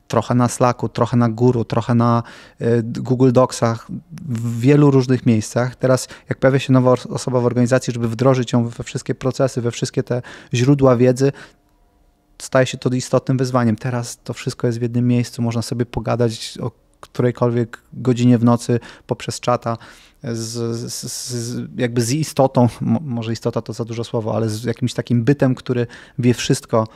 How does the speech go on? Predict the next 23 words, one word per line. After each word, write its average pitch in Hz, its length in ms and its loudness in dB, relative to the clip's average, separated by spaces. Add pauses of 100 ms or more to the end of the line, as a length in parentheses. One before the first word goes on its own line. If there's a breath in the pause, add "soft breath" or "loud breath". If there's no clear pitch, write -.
(440 soft breath)
e, 117 200 -6
o 120 100 0
firmie, 113 580 -2 (560 soft breath)
ma 120 160 2
dostęp 123 320 -2
do 120 60 0
wszystkich - 440 -6
metryk, 123 360 -2
wszystkich - 380 -6
statystyk, - 500 -4
wszystkich, - 640 -6
e, 131 40 -4
e, 123 960 -2
rozmów 131 400 4
z - 60 -8
klientami, 135 500 4
jakie 120 220 0
mieliśmy, 120 380 0
wszystkich 123 380 -8
wyzwań, 139 320 4
jakie 113 200 -2
klienci 120 380 -4
zgłaszali 120 540 -2